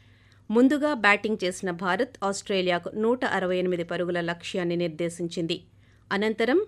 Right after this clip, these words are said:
లక్ష్య ఛేదన ప్రారంభించిన ఆస్ట్రేలియా నూట పంతొమ్మిది పరుగులకు ఆలౌట్ అయింది. భారత బౌలర్లలో వాషింగ్టన్ సుందర్ మూడు, అక్షర్ పటేల్, శివం దూబే చెరో రెండు వికెట్లతో రాణించారు.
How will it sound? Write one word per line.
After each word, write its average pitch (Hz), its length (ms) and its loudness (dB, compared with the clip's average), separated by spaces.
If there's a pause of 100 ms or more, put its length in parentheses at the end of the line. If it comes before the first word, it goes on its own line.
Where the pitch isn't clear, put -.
(120)
లక్ష్య 220 380 -2
ఛేదన 196 360 0
ప్రారంభించిన 180 760 -2
ఆస్ట్రేలియా 185 580 -2
నూట 233 300 -2
పంతొమ్మిది 180 500 -4
పరుగులకు 180 640 -2
ఆలౌట్ 170 380 -2
అయింది. 165 400 -2 (540)
భారత 240 420 2
బౌలర్లలో 190 640 2
వాషింగ్టన్ 190 600 -2
సుందర్ 175 340 -2
మూడు, 180 440 2 (140)
అక్షర్ 190 420 -4
పటేల్, 196 340 -2
శివం 185 460 -2
దూబే 175 380 -2 (200)
చెరో 240 280 4
రెండు 196 320 2
వికెట్లతో 175 580 -4
రాణించారు. 175 600 -2